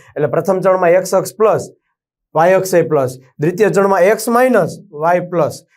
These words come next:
તૃતીય ચરણમાં એક્સ એ માઇનસ અને વાય એ માઇનસ. ચતુર્થ ચરણમાં એક્સ પ્લસ અને વાય માઇનસ. એટલે જો, પ્લસ, પ્લસ, માઇનસ, પ્લસ, માઇનસ, માઇનસ, પ્લસ, માઇનસ, આ તમારે યાદ રાખવાનું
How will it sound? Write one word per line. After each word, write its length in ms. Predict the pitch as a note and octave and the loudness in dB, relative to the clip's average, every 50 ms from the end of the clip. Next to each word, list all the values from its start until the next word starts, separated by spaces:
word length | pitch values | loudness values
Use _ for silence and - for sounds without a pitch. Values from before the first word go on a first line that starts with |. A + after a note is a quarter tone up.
| _ _ - | _ _ -6
તૃતીય 280 | E3 F3+ E3+ A3+ G3+ | -6 -2 0 0 0
ચરણમાં 340 | - G3+ G3+ G#3 G3+ G3 F#3 G3 | 2 2 0 2 2 2 2 0
એક્સ 140 | G#3 G#3 - | 0 0 0
એ 100 | A#3+ A3+ | 0 2
માઇનસ 380 | A3+ A3+ A#3 A#3 A#3 A#3 G#3+ A3+ | 2 2 0 2 2 0 0 0
અને 100 | A3 A3+ A3 G#3+ | 0 0 2 2
વાય 200 | A3+ A#3 A#3 A3+ | 4 4 4 4
એ 100 | G#3 G3 F#3 | 2 2 2
માઇનસ. 320 | F3+ E3+ D#3 C#3 C3+ B2 B2+ - - _ _ - | 0 0 -2 -2 -6 -8 -10 -14 -20 _ _ -8
ચતુર્થ 340 | F3+ F#3 F#3 A3 F#3+ D#3+ F#3+ F3+ | -6 -2 -2 -4 -4 -4 -6 -4
ચરણમાં 340 | G3+ G3+ G3+ G3+ G3+ G3 F3+ | -2 -2 0 0 0 2 2
એક્સ 200 | F#3+ G#3 G3 G3 G3+ | 2 0 0 -4 -4
પ્લસ 220 | G#3 G#3+ G#3 E3 G3 | 0 0 0 2 0
અને 160 | F#3 F3 E3+ D#3+ | 0 2 2 2
વાય 120 | E3+ E3+ F3 | 2 2 2
માઇનસ. 400 | F3 F3 F3 F3 E3 D3 B2 - - - - | 2 2 0 0 0 -2 -6 -8 -12 -12 -4
એટલે 160 | C#3+ D#3 E3+ | 0 0 0
જો, 160 | D#3 E3 E3+ | 2 2 0
પ્લસ, 400 | D#3 E3 - D#3+ F3 F#3 F#3+ F#3 F#3 - | -2 -2 -2 0 0 0 0 -2 -6 -6
પ્લસ, 400 | G3 G3 G3+ G#3 G#3+ G#3+ - F#3 | 0 2 2 2 2 0 -4 -8
માઇનસ, 480 | E3+ D#3 D#3+ E3+ F#3+ G3 F#3+ F3+ F#3 F#3 - | -4 -2 0 0 2 2 0 0 -2 -4 -2
પ્લસ, 320 | E3 D#3+ E3+ F#3 G#3 G3 G#3 - - - - - - | 0 2 2 2 2 0 -4 -12 -20 -20 -16 -6 -2
માઇનસ, 380 | C3+ D#3 F3+ F#3 G#3 G3+ - | 0 0 2 2 0 -2 -2
માઇનસ, 440 | F#3+ F#3+ G3 G3+ G#3 G#3+ G#3 G3+ - - - | -2 -2 0 2 2 2 2 0 -2 -6 -2
પ્લસ, 300 | F#3+ G3 G3+ G3 F#3 F#3 | 0 0 0 0 0 -2
માઇનસ, 360 | F3+ F3 E3+ E3 D3+ C#3+ - | 0 0 0 0 -2 -4 -4
આ 140 | D#3 D#3 D#3 | -4 -4 -4
તમારે 320 | F3 E3+ E3+ E3 D#3+ D3+ | -2 -2 0 0 2 2
યાદ 160 | D3+ E3 D#3 | 2 2 2
રાખવાનું 840 | D3 C#3+ C#3 C3+ - C#3+ C3+ B2+ B2 B2+ C#3 D#3 F3 F#3+ G3+ G3+ | 2 0 0 0 0 0 2 2 2 2 2 2 2 2 0 -2